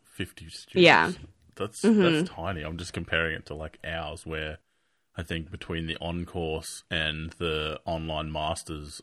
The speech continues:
Speaker 1: I think there's probably five hundred <laughs> students.
Speaker 2: Yeah, you would
Speaker 1: Like
Speaker 2: think. I honestly don't know why it was so small, but it,
Speaker 1: Yeah.
Speaker 2: it's also, like, the cheapest school in the area, so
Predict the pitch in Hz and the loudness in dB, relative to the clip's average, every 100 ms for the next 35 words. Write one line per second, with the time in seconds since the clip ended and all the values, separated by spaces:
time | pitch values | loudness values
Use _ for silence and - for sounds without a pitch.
0 | - - 87 - 156 117 - _ _ _ | -16 -10 -8 -2 -2 -2 -10 _ _ _
1 | _ - 82 78 - 82 80 85 90 87 | _ -14 -10 -8 -6 -6 -6 -8 -6 -8
2 | - 90 87 87 90 87 87 - - - | -8 -4 -4 -4 -6 -8 -8 -4 -4 -2
3 | 113 147 - - _ _ _ _ _ _ | -4 -6 -12 -14 _ _ _ _ _ _
4 | 190 175 160 135 170 196 320 - 233 - | 4 8 10 10 8 8 8 8 8 10
5 | 196 240 294 330 392 349 202 190 185 180 | 8 10 8 8 10 10 10 10 10 10
6 | 151 147 147 147 - - 160 117 - 156 | 10 10 10 8 6 4 4 4 2 4
7 | 143 143 147 160 - _ _ - - - | 6 6 6 2 -2 _ _ -20 -20 -20
8 | - - - _ - 160 - - - _ | -20 -20 -20 _ -2 2 2 0 -4 _
9 | _ _ - 185 - 202 190 185 - 185 | _ _ 6 8 10 10 10 4 6 10
10 | 185 - 196 185 170 - 165 - 175 160 | 10 12 12 12 10 6 2 4 6 8
11 | 175 175 - - 175 170 170 165 - 175 | 8 8 4 8 10 12 10 6 4 6
12 | 165 160 147 139 131 - _ _ _ _ | 8 8 8 8 6 2 _ _ _ _
13 | _ - 156 156 185 220 233 240 - 165 | _ 6 10 12 12 12 10 8 6 6
14 | 147 151 - | 8 6 2